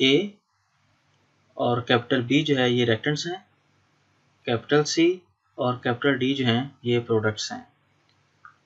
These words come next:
और इनके साथ जो स्मॉल a और स्मॉल b है, अ, स्मॉल c और स्मॉल d जो है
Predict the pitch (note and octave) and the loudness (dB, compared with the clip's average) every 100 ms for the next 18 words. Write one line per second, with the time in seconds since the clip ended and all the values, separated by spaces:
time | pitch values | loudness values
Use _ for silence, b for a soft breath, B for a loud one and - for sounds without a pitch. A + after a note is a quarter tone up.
0 | _ _ _ _ _ _ _ _ _ - | _ _ _ _ _ _ _ _ _ 0
1 | C3 B2+ B2+ B2+ B2 D3 D#3+ E3+ D#3+ E3 | 6 8 8 4 4 0 2 0 2 2
2 | D#3+ D#3+ D#3+ C#3+ C#3 D3+ D#3 D3 C#3+ C#3 | 4 4 0 2 4 4 4 4 4 4
3 | C#3 C#3 - C3 C#3 - _ B2 C#3+ E3+ | -2 -2 -4 -4 -4 -6 _ -4 -2 0
4 | C3+ B2 - _ _ _ _ _ _ _ | -2 -6 -14 _ _ _ _ _ _ _
5 | _ - B2 B2 B2 A#2+ C3 C3+ C#3 C#3 | _ -4 2 4 2 0 2 2 2 2
6 | C3 B2 - C3 B2 A#2 C#3+ D3+ B2+ A#2 | 0 0 -2 0 0 2 4 4 0 -2
7 | C#3+ | -4